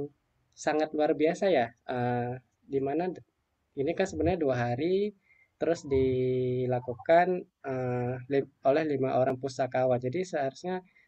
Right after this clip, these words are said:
satu pustakawan itu satu hari, eh, lima, lima, lima rujukan ditambahkan, tapi ini bisa sampai, eh, lebih dari satu ya, Bang Hardi. Jadi ini adalah suatu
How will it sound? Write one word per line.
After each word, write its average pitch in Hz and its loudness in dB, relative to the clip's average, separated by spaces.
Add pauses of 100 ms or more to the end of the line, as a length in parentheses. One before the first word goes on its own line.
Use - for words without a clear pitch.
satu 151 -4 (100)
pustakawan 139 0
itu 196 2 (100)
satu 139 -4
hari, 160 0 (280)
eh, 131 2
lima, 123 2
lima, 120 0 (320)
lima 127 -2 (140)
rujukan 147 0
ditambahkan, 123 -2 (100)
tapi 127 -6 (100)
ini 190 0
bisa 135 -6
sampai, 131 0 (920)
eh, 123 0 (1200)
lebih 143 4
dari 143 2
satu 160 2
ya, 139 6
Bang 117 -2
Hardi. 120 -4
Jadi 127 -2 (100)
ini 165 2
adalah 135 2
suatu 127 -6